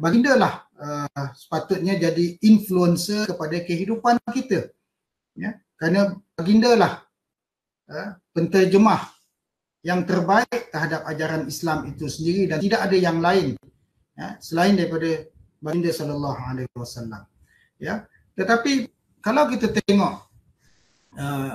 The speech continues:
pada hari ini, ya, manusia bila dia taksub, dia pasti akan cuba untuk ikuti orang yang dia taksub itu seratus peratus. Ya, ataupun menghampirinya.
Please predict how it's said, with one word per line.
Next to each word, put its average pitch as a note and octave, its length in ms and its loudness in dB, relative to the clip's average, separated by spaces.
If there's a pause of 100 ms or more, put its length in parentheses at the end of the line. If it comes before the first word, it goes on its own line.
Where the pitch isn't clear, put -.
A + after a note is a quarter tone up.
(120)
pada F3+ 240 2
hari F3+ 160 -2
ini, E3+ 240 0 (320)
ya, G3 240 -6 (800)
manusia G3 800 -2 (640)
bila A#3 240 4
dia G#3 160 2
taksub, A#3 560 -2 (480)
dia G3+ 320 0
pasti G3 480 -2
akan F3+ 560 -4
cuba F#3+ 560 -6
untuk F#3 640 -2 (140)
ikuti A#3 580 -2
orang G#3+ 380 4
yang F#3+ 160 0
dia F#3+ 240 0
taksub F#3+ 480 -6
itu A#3 400 -8
seratus A3 480 0
peratus. G3+ 800 -4 (640)
Ya, F#3 220 -8
ataupun G3 480 4
menghampirinya. G#3 880 4